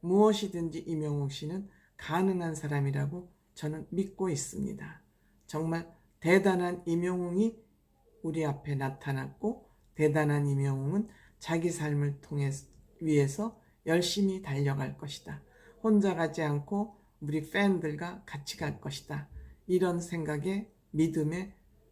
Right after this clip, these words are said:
의심이 없기 때문에 천만 구독자 어렵지 않을 것으로 생각합니다. 그 백만 골드 버튼을 받은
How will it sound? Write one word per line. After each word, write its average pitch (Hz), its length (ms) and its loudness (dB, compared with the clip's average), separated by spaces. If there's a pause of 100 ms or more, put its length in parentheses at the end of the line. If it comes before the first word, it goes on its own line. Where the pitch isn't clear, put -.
(420)
의심이 208 460 6
없기 139 360 -6
때문에 160 520 -6 (460)
천만 208 480 2
구독자 151 580 -6 (320)
어렵지 147 420 0
않을 139 280 -4
것으로 185 440 -6 (140)
생각합니다. 147 880 -8 (720)
그 180 540 4 (500)
백만 175 640 2 (180)
골드 190 380 6
버튼을 156 580 -6
받은 143 440 -8